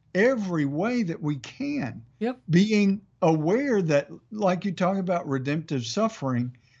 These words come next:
Speaker 1: that all of that's bound up in, in the simplest things sometimes, sometimes huge things, sometimes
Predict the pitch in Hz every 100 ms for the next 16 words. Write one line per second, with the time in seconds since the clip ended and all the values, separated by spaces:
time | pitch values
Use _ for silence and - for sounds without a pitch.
0 | _ - 160 156 - _ _ _ _ _
1 | _ 214 247 311 233 185 170 147 151 160
2 | 175 160 165 165 160 135 135 - 151 143
3 | 135 120 - 262 302 254 214 - - 202
4 | 226 196 160 127 180 202 - 359 311 247
5 | 180 - - - - 170 131 139 - 233
6 | 240 247 175